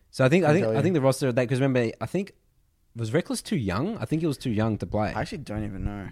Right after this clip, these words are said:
Speaker 1: I actually don't know. I think it was Pinoy, I remember. And he's actually pretty good. Uh, people were actually saying maybe Reckless won't replace him. Uh, all right, I gotta press
Speaker 2: Yeah.
Speaker 1: that again. That's right, fine, keep talking.
Speaker 2: So,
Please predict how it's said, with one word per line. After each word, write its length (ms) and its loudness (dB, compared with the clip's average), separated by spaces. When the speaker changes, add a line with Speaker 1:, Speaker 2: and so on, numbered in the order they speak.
Speaker 1:
I 80 -6
actually 200 -2
don't 100 0
know. 140 -2
I 60 -4
think 200 -4
it 40 -2
was 100 -6
Pinoy, 440 -4
I 40 -8
remember. 420 -4
And 140 2
he's 120 4
actually 220 0
pretty 240 0
good. 300 0
Uh, 100 -4
people 240 2
were 80 6
actually 200 0
saying 280 0
maybe 220 2
Reckless 360 -4
won't 200 -2
replace 360 -6
him. 220 -16
Uh, 40 -10
all 60 -8
right, 140 -10
I 40 -12
gotta 180 -12
press 180 -4
Speaker 2:
Yeah. 80 0
Speaker 1:
that 140 -8
again. 140 -18
That's 140 -20
right, 160 -20
fine, 220 -20
keep 160 -20
talking. 380 -14
Speaker 2:
So, 480 8